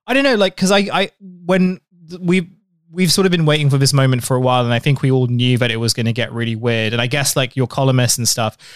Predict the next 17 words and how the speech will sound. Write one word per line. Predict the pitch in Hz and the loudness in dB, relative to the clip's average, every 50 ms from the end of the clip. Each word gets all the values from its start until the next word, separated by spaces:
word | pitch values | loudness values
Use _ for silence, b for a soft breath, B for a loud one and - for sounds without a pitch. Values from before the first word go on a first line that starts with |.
| B B B | B B B
are | 139 127 | -2 -2
sort | - - - 160 151 | 0 0 2 2 2
of | 147 123 131 | 2 2 2
really | 135 143 143 135 135 127 | 2 2 2 2 2 0
the | 117 117 127 123 120 120 123 123 | 0 0 0 0 0 0 -2 -4
kind | - - - 131 123 117 117 | -6 -6 -4 -2 0 0 2
of, | 117 117 113 113 113 110 110 - b b b b b b _ | 0 0 0 0 -2 -4 -8 -12 b b b b b b _
uh, | - 127 120 113 113 110 | -2 0 0 2 0 0
barometers | - - 135 131 131 131 131 131 131 120 - - 131 117 113 117 | 0 0 2 2 4 2 2 2 2 2 0 0 0 0 0 0
of, | 117 110 | 0 0
like, | 117 117 117 | -2 -4 -4
how | - - 123 120 120 | -4 -4 -4 -2 -2
weird | 117 110 120 120 120 117 117 | 0 0 0 0 0 0 -2
it | 107 | -4
can | - - 110 107 104 | -6 -6 -6 -6 -4
get, | - 120 104 110 - - - | -4 -4 -6 -6 -8 -10 -8
right? | 127 117 107 110 117 - - | -6 -4 -2 -2 -2 -4 -8